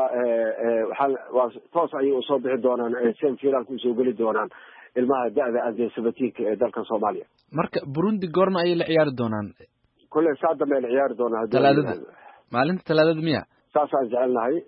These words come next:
Speaker 1: Jadwalku waxbay ka bedeleen, sababta waxaa waaye, eh, Zanzibar xataa way ka baxdaa la yidhi. Oo markii la-, lagu qabtay ciyaartooy da' badan lagu qabtay, Zanzibar aa ka baxday. Marka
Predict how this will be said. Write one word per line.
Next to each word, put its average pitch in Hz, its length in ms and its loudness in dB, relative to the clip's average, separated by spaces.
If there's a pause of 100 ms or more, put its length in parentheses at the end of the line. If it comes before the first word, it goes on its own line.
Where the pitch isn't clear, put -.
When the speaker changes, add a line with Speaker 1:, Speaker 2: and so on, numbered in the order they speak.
(240)
Speaker 1:
Jadwalku 147 380 0
waxbay 135 260 0
ka 147 120 -2
bedeleen, 131 460 0
sababta 147 300 0
waxaa 127 80 2
waaye, 117 260 2 (380)
eh, 123 320 2
Zanzibar 127 480 0
xataa 120 240 -2
way 120 160 0
ka 143 100 -4
baxdaa 117 340 -2
la 113 60 -4
yidhi. 156 200 0 (420)
Oo 127 180 2
markii 147 300 -2
la-, 127 100 2
lagu 131 220 2
qabtay 131 380 0 (160)
ciyaartooy 127 580 0
da' 131 180 0
badan 123 280 0
lagu 139 180 2
qabtay, 156 280 -2 (420)
Zanzibar 131 480 0
aa 120 100 0
ka 131 80 -8
baxday. 113 320 -2
Marka 131 320 -2